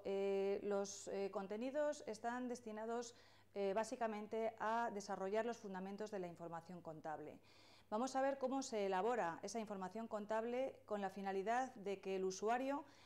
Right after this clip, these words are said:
eh, tome le-, decisiones, eh, sobre esa información que está leyendo y que debe interpretar.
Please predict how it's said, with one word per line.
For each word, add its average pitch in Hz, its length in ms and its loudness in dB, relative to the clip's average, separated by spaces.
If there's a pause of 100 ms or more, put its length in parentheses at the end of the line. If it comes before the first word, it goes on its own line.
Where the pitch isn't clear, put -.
(180)
eh, 202 140 2
tome 240 240 2
le-, 247 100 0
decisiones, 220 880 -2
eh, 185 440 0
sobre 185 360 0
esa 214 220 0
información 214 840 -4
que 190 120 -4
está 196 500 -2
leyendo 226 580 0
y 185 80 -4
que 190 140 -6
debe 202 340 -2
interpretar. 165 680 -6